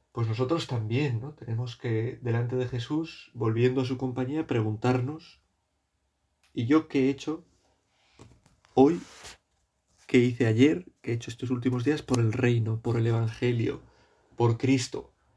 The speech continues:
¿A quién he hablado de Jesús? ¿He tenido presente? ¿He procurado con mi ejemplo? Bueno, a veces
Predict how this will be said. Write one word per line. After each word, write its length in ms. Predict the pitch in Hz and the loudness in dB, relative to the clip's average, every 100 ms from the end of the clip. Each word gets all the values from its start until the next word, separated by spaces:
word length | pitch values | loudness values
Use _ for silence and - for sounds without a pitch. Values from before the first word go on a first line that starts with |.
| _ _ | _ _
¿A 140 | - 113 | -8 -4
quién 220 | 139 139 | -2 0
he 60 | 139 | 0
hablado 360 | 120 117 113 | 0 2 2
de 80 | 113 | 0
Jesús? 560 | 117 120 113 - - _ _ | -4 -10 -10 -12 -20 _ _
¿He 60 | 135 | -4
tenido 340 | 131 139 127 | -2 2 0
presente? 680 | 117 117 139 131 117 - - _ _ _ _ | 2 0 2 2 0 -4 -6 _ _ _ _
¿He 120 | 127 | 0
procurado 480 | 123 135 139 139 127 | 0 0 2 2 2
con 140 | 123 | 0
mi 100 | 117 | 0
ejemplo? 760 | 113 117 139 135 120 131 120 - _ _ _ _ _ _ | 0 0 -2 -2 -4 -4 -4 -10 _ _ _ _ _ _
Bueno, 200 | - 180 | -6 -4
a 20 | 131 | -2
veces 480 | 123 196 190 - | -2 -4 -4 -14